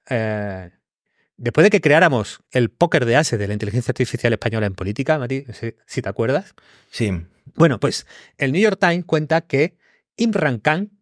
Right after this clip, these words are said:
Speaker 1: ex primer ministro de Pakistán encarcelado, ha generado por I A la proclamación de la victoria de su partido en las elecciones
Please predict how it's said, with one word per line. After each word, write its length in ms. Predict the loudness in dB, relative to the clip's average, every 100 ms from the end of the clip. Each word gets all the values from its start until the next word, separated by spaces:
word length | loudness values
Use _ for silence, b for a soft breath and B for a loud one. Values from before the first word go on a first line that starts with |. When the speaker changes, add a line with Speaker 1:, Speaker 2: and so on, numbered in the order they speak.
| _
Speaker 1:
ex 200 | -4 -4
primer 320 | -2 0 0 0
ministro 560 | 2 0 0 -6 -6 _ _ _
de 320 | -6 -2 -2
Pakistán 460 | -2 -4 -2 -2 0
encarcelado, 720 | 0 0 0 0 0 0 -4 b b b
ha 100 | -2
generado 540 | -2 -2 2 2 2 0
por 200 | -4 -6
I 200 | -4 0
A 160 | 0 -2 _ _ _ _ _
la 220 | 0 2
proclamación 680 | 4 2 2 0 0 0 0
de 60 | 2
la 80 |
victoria 320 | 0 0 2 2
de 80 |
su 160 | 2 0
partido 560 | -2 -2 -4 -4 -4 -2
en 200 | -2 0
las 140 | 0
elecciones 420 | 0 -2 -2 -4